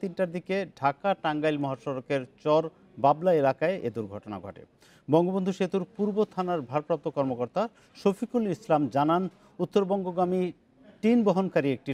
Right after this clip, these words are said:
ট্রাকের পেছনে পাঁচজন মানুষ উঠেছিলেন। ট্রাকটি চর বাবলা এলাকায়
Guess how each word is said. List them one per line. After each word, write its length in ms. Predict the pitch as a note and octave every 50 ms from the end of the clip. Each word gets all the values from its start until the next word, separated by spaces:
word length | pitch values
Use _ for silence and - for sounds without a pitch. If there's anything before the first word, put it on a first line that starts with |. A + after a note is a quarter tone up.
| - -
ট্রাকের 320 | - E3+ E3+ - G3+ F3+ - -
পেছনে 280 | C#3 B2 - D3+ D#3+ D#3 - -
পাঁচজন 280 | C#3 B2 A2 B2+ A#2 A#2 A#2
মানুষ 160 | A2+ A2+ G#2+ - B2
উঠেছিলেন। 400 | G#2 - F#2+ - A#2 G#2+ F#2+ E2+ D#2 - _ _ _ _ _ _ -
ট্রাকটি 320 | F3+ E3+ D#3 - - F#3 F3+ E3 - - - - -
চর 140 | - F#3 G3+ G3+
বাবলা 320 | F3+ F#3+ F3 D3+ D#3+ D#3+
এলাকায় 420 | D#3 D#3 D#3+ D#3 C#3+ - E3 D#3+